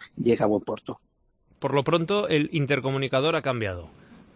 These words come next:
Speaker 2: Antes se negociaba con una fundación y ahora es la misma fundación, pero con un distinto presidente.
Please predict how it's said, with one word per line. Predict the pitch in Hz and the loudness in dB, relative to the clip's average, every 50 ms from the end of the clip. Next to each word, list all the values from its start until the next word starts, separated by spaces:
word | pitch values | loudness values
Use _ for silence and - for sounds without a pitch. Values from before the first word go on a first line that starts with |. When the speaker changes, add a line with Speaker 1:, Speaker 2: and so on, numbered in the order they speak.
| - - | -12 -6
Speaker 2:
Antes | - 127 127 117 139 131 - | -4 -4 -2 -2 -2 -2 -2
se | 139 131 | -2 -2
negociaba | 127 123 123 123 - 139 139 135 120 107 | 0 0 0 0 2 2 2 4 2 2
con | 107 101 104 | 0 -4 -4
una | 107 113 113 | -4 -4 -4
fundación | 110 - 123 123 120 117 - 139 147 160 180 170 | -4 -6 -4 -4 -4 -2 0 0 0 0 0 -2
y | 131 | -2
ahora | 110 107 110 117 117 107 107 107 - | -2 -2 -2 -2 -2 -2 -4 -4 -6
es | 117 104 101 | -8 -6 -6
la | 101 101 | -6 -6
misma | 107 101 98 113 113 | -6 -4 -4 -4 -4
fundación, | - 120 117 117 117 - 135 135 156 160 170 170 - | -4 -2 -2 -2 -2 -2 -2 -2 0 0 -2 -2 -2
pero | 123 113 113 110 | -2 -2 -2 -4
con | 98 107 104 107 | -4 -6 -6 -6
un | 110 110 113 104 101 98 | -4 -4 -6 -6 -6 -6
distinto | 113 107 - - 120 110 110 101 117 110 110 107 107 107 107 - | -8 -8 -6 -8 -8 -8 -8 -6 -6 -4 -4 -2 -2 -4 -4 -4
presidente. | 120 110 - - 127 170 170 139 98 90 - | -4 -4 -2 -2 0 0 0 -2 -4 -8 -12